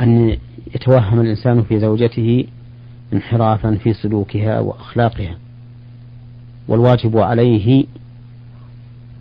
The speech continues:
أن يستعيذ بالله من الشيطان الرجيم،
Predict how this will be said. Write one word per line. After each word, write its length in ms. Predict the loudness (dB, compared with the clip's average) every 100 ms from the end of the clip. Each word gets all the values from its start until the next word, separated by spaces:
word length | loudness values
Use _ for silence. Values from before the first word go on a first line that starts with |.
| -6
أن 340 | 2 4 4 2 -4 -20 -14 -8
يستعيذ 560 | -8 -2 2 2 2
بالله 340 | 0 0 0 0
من 120 | -2
الشيطان 440 | -4 -6 -6 -4
الرجيم، 440 | -4 -4 -2 -2